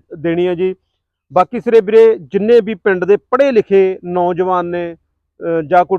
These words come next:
ਟਰੱਸਟ ਬਣਿਆ ਹੋਇਆ, ਕਲੱਬ ਬਣਿਆ ਹੋਇਆ, ਅਹ, ਜਾਂ ਫਿਰ ਆਪਾਂ ਕਹਿ ਸਕਦੇ ਵੀ ਕਿਸਾਨ ਯੂਨੀਅਨ ਵਾਲੇ ਨੇ,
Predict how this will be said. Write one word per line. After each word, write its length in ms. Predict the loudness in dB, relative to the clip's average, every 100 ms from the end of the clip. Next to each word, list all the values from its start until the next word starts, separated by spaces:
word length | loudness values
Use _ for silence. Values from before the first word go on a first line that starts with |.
| 0
ਟਰੱਸਟ 280 | -2 0 -4
ਬਣਿਆ 260 | -4 -4
ਹੋਇਆ, 240 | 0 0 0
ਕਲੱਬ 380 | 0 0 0
ਬਣਿਆ 320 | -2 -2 -2 -2
ਹੋਇਆ, 360 | 0 0 -2
ਅਹ, 640 | -8 _ _ _ -10 -8 -6
ਜਾਂ 320 | 0 4 4
ਫਿਰ 180 | 2 -2
ਆਪਾਂ 240 | 0 -2
ਕਹਿ 200 | 0 -2
ਸਕਦੇ 200 | -2 -6
ਵੀ 80 | -4
ਕਿਸਾਨ 420 | -6 -2 -4 -2
ਯੂਨੀਅਨ 300 | -6 -2 -2
ਵਾਲੇ 240 | 0 0 0
ਨੇ, 240 | -2 -6